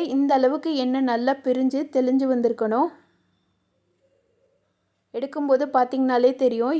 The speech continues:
எந்த அளவுக்கு கெட்டியா இருக்குன்னு சொல்லிட்டு. இது நல்லாவே ஆறிடுச்சு. ஆறுனதுக்கப்புறமா இந்த மாதிரி கன்சிஸ்டன்சில தான் இருக்கும். இது கூட பூண்டும் சின்ன வெங்காயமும் எந்த அளவுக்கு ஜாஸ்தியா சேர்க்குறீங்களோ அந்த அளவுக்கு கிரேவி வந்து நல்லா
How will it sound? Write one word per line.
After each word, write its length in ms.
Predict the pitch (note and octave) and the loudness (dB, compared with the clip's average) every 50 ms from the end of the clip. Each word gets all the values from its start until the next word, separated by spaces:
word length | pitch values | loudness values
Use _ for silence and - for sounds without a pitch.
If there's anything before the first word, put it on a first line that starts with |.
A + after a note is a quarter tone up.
| C#4+ | -2
எந்த 160 | B3 B3 B3+ B3+ B3 | -2 0 0 0 2
அளவுக்கு 320 | A#3+ B3 B3 C4 - C#4+ C4 A#3 A#3+ | 2 2 0 0 -4 -6 -6 -2 -2
கெட்டியா 360 | A#3+ A3+ A#3 B3 B3 B3+ B3+ B3 | -4 -4 -4 -2 0 0 0 0
இருக்குன்னு 300 | A#3+ A#3+ - A#3 A#3 A#3+ B3 | 0 -2 -2 -4 -2 -2 -4
சொல்லிட்டு. 380 | A#3 A3+ G#3+ G#3+ G#3 A#3 A#3 C4 E4+ - - _ _ _ _ _ _ _ _ _ _ _ _ - | -2 0 0 -2 0 -2 -2 -2 -2 -4 -8 _ _ _ _ _ _ _ _ _ _ _ _ -12
இது 100 | A3 A3+ A3+ A3+ | -10 -8 -8 -6
நல்லாவே 400 | A3+ A#3 A#3+ B3+ C4 B3+ C#4+ D#4 D4 B3 A3+ A#3 | -6 -2 0 0 2 2 2 0 2 4 4 4
ஆறிடுச்சு. 460 | B3 C4+ C#4 C4+ B3+ A3 - - C#4 D#4+ E4 C4 A3+ A3 | 4 4 4 0 -2 -4 -6 -4 0 0 2 2 2 2
ஆறுனதுக்கப்புறமா 800 | A#3+ B3+ C#4 C#4 C#4 C4 B3 A#3+ A#3+ A#3 A#3 A#3+ A3+ A3+ A#3+ C4+ D#4+ D#4 C4+ | 2 2 2 2 2 0 0 -2 -2 -4 -2 -4 -4 -2 -2 0 0 0 0
இந்த 160 | C4 B3+ C4 C#4+ C4+ B3+ | 0 0 2 2 2 0
மாதிரி 240 | B3 B3 B3+ C4+ C#4 C#4 | 2 2 0 0 0 -2
கன்சிஸ்டன்சில 760 | C4+ B3 B3 A#3+ B3+ A#3+ - A#3+ A#3 A#3 A#3 A#3 A3+ A#3 A#3 A3+ B3 | -4 -4 -4 -6 -8 -8 -6 -6 -6 -4 -4 -4 -2 -2 -2 0 2
தான் 120 | B3 A#3+ A3+ | 2 2 2
இருக்கும். 320 | A3 - A#3 A#3+ C#4 E4+ E4 - - _ _ _ _ _ _ B3 | 0 -2 0 0 0 0 -2 -4 -14 _ _ _ _ _ _ -10
இது 100 | A3+ B3+ B3+ - | -10 -10 -6 -2
கூட 220 | C4 A#3+ B3 C4 - A#3+ - | 0 0 2 0 0 -2 -4
பூண்டும் 380 | C4 C4+ D4 C#4+ C4+ C#4+ D4+ D4 C#4+ | -2 0 0 2 2 0 -2 -2 -2
சின்ன 200 | C#4+ B3+ B3+ C4 C4+ B3+ | -2 -2 0 0 0 0
வெங்காயமும் 600 | B3 A#3+ A#3+ A#3 A3+ A#3 A#3 A#3 B3 C#4+ D#4+ C4+ - G#3 A3+ A3+ | 0 0 0 0 0 0 0 0 0 0 0 -2 -4 -4 -4 -2
எந்த 180 | A#3 B3+ C4+ C4+ C#4+ C4 | 0 0 0 0 0 0
அளவுக்கு 340 | A#3+ B3 C4 C#4 C#4 D4 B3+ A3+ | 0 -2 -2 -2 -4 -8 -8 -6
ஜாஸ்தியா 480 | B3 A3+ A3+ A#3+ B3 - - C4 C#4 C#4+ C#4 C#4 | -4 -4 -4 -4 -6 -8 -8 -6 -4 -4 -4 -4
சேர்க்குறீங்களோ 600 | C4 A#3 A#3 - A#3+ A3+ A3 A3+ A3+ A#3 B3 D4+ F#4+ - - - _ _ _ _ _ - A#3+ | -6 -6 -6 -2 -4 -2 -2 -2 -2 0 0 0 0 -2 -6 -16 _ _ _ _ _ -6 -4
அந்த 120 | C4 B3+ B3+ | -2 -2 0
அளவுக்கு 300 | B3 B3 B3+ B3+ - D#4+ E4 C4+ - _ _ - A3+ G#3+ | 0 0 0 0 -2 -4 -4 -4 -8 _ _ -20 -12 -8
கிரேவி 340 | B3+ A#3+ B3 C4 C#4 C4+ C#4 B3+ A#3 | -4 -2 -2 0 0 -2 -2 -2 -2
வந்து 200 | A#3 A#3 B3 D4+ D#4+ D4 | -2 -2 -2 0 0 0
நல்லா 220 | B3 A#3 A#3+ C4 | 0 0 0 0